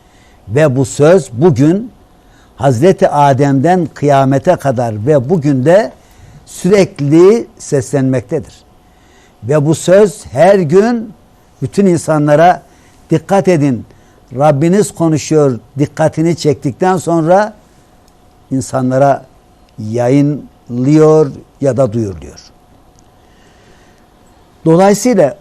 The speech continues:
Kur'an-ı Kerim okurken, herhangi bir programın içinde bir kültür programı ya da Kur'an-ı Kerim okurken bir televizyonun yayınında işte bir saatlik program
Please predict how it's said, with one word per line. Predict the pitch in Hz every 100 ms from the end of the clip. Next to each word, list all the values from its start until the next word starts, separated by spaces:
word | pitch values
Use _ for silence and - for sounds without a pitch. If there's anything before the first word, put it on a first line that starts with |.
| _
Kur'an-ı | 151 151 170 190
Kerim | 190 175 208
okurken, | 190 - 180 - 87 - _ _ _ _ _ _ _ _ _ -
herhangi | 147 143 175 185 160
bir | 180 156
programın | - 160 160 156 180 156 -
içinde | - 156 156 170 117 117
bir | 143
kültür | 117 143 131 - 185 123
programı | - 131 135 135 143 139 90 _ _ _ _ _ _ _ _ 120 107
ya | 143 160
da | 143 -
Kur'an-ı | 120 117 156 170
Kerim | 165 175 175
okurken | 160 - 175 185 170 104 - _ _ _ _ _ 156
bir | 127 175 156
televizyonun | - 151 160 143 151 170 165 123
yayınında | 131 143 151 160 156 165 135 - _ _ _ _ -
işte | 127 - 156 120 117
bir | 151
saatlik | - 147 143 147 147 -
program | 131 139 147 151